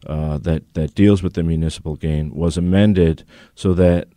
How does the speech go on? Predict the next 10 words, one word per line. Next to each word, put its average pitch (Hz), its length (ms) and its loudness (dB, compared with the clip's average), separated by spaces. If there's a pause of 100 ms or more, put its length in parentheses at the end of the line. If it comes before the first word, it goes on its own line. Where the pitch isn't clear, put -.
the 92 100 -6
key 113 280 0
phrase 95 760 0
in 90 160 -2
there 82 180 -2
now 82 220 -2
says, 82 300 -4
"for - 340 -4
any 85 220 -2
purpose." - 720 -12